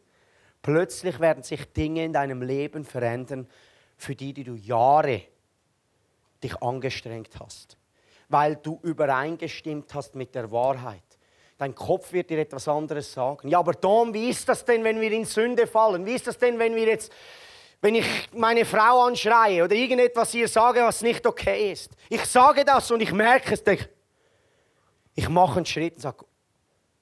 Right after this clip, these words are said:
das hätte ich nicht sagen sollen. Danke, Vater, dass du mir vergeben hast. Bitte bring Gnade in mein Herz,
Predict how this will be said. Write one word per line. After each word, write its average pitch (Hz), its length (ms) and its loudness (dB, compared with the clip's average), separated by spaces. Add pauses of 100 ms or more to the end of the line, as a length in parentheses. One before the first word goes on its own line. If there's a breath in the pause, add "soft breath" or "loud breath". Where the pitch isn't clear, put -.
(380)
das 127 140 -6
hätte 139 180 -6
ich 107 60 -16
nicht 127 180 -14
sagen 120 280 -10
sollen. 104 360 -16 (200)
Danke, 135 460 -4
Vater, 160 720 -2
dass 139 180 -14
du - 80 -18
mir 131 140 -10
vergeben 113 500 -14
hast. 104 240 -18 (480 soft breath)
Bitte 185 320 -4
bring 151 300 -6
Gnade 139 580 -4
in 139 80 -10
mein 120 160 -10
Herz, 113 460 -12